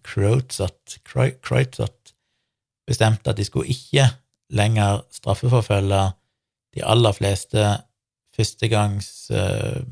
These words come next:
de som ble tatt for første gang med, i besittelse,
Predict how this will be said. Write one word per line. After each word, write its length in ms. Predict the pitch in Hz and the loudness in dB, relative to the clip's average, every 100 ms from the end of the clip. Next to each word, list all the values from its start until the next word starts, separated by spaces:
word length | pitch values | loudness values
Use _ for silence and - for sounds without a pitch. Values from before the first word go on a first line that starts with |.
| 120 58 - - - 117 120 117 120 - | -10 -10 -12 -14 -18 -20 -20 -14 -14 -14
de 180 | - 101 | -6 -4
som 100 | 101 | 0
ble 80 | 101 | 0
tatt 200 | 98 95 | 0 -2
for 80 | - | -4
første 320 | 98 92 - | -6 -8 -6
gang 300 | 104 104 110 104 _ _ _ _ _ _ _ _ | -2 0 0 -4 _ _ _ _ _ _ _ _
med, 880 | - 101 95 95 95 92 90 90 - - | -6 0 2 2 2 2 0 -2 -4 -4
i 120 | 101 | -2
besittelse, 480 | 95 98 - 101 | 0 -2 -4 -6